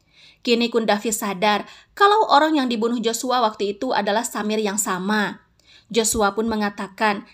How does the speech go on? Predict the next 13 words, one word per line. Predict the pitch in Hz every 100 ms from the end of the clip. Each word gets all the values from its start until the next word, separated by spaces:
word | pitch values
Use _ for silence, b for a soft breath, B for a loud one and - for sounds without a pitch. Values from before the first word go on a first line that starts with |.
| B
jika | 294 320
memang | 285 233 220 196
benar, | 190 214 202 - _
selain | - - 214 208
pemerkaos, | 214 196 190 196 196 226 - B B
Samir | - 466 453 466
adalah | 294 277 294 302
gembong | 226 220 247
narkoba | 226 - 202 202
juga. | 175 175 175 202 190 185 - _ _ _ b b -
Mereka | 214 214 220
menjadi | 226 208 202 202 190
yakin | 190 - 226 208